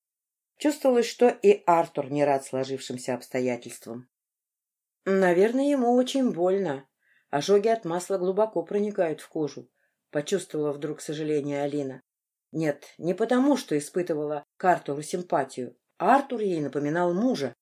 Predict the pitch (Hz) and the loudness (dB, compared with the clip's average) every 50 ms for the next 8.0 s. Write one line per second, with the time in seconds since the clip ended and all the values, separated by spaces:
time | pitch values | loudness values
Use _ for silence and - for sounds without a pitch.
0 | _ _ _ _ _ _ _ - 160 160 - 196 165 156 170 - - 165 165 156 | _ _ _ _ _ _ _ -6 -4 2 2 2 4 2 0 -4 -2 -2 -2 -2
1 | - - 233 254 262 202 165 139 - - - 143 139 190 196 175 170 165 156 156 | -2 -2 -2 -2 0 0 -2 -4 -6 -6 -4 2 6 6 6 6 4 -2 -4 -6
2 | - - 170 170 160 156 151 156 151 147 - 156 156 151 147 214 247 220 175 147 | -2 0 2 2 2 2 0 -2 -2 -4 -2 -4 -4 -4 -2 -4 -2 -2 -4 -6
3 | - - - 123 - _ _ _ _ _ _ - - 151 - 147 139 - 220 240 | -8 -10 -10 -10 -10 _ _ _ _ _ _ -10 -10 -6 -6 -6 -2 2 2 2
4 | 208 190 190 170 165 156 - - - 165 143 131 - - 120 117 _ _ _ _ | 2 2 0 -2 -2 -8 -10 -6 -4 -4 -4 -4 -6 -10 -14 -14 _ _ _ _
5 | _ _ _ _ _ _ _ - 160 208 226 233 - 240 247 254 254 - 277 220 | _ _ _ _ _ _ _ 0 2 2 2 2 2 2 2 2 0 -2 -2 -2
6 | 185 175 165 139 160 160 156 151 139 160 151 143 170 170 160 151 151 170 202 220 | 0 0 -2 0 0 2 2 2 0 0 -2 0 0 0 0 0 0 0 2 2
7 | 220 202 - - 170 160 - 156 156 156 156 147 - - - 143 131 120 123 117 | 0 0 -2 -4 -6 -6 -6 -6 -6 -6 -6 -6 -8 -6 -6 -6 -6 -6 -8 -10